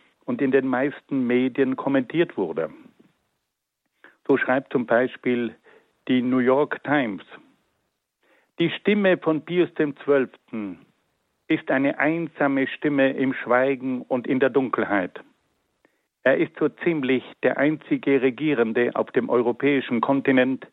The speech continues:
der es überhaupt wagt, seine Stimme zu erheben.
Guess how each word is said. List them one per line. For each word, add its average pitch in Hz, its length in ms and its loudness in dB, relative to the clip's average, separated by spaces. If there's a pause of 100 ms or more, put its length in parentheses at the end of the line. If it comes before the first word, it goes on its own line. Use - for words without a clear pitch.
(640)
der 135 220 2
es 131 140 -4
überhaupt 123 440 -6
wagt, 139 440 -2 (580)
seine 104 300 0
Stimme 131 420 -4
zu 131 120 -4
erheben. 127 600 -2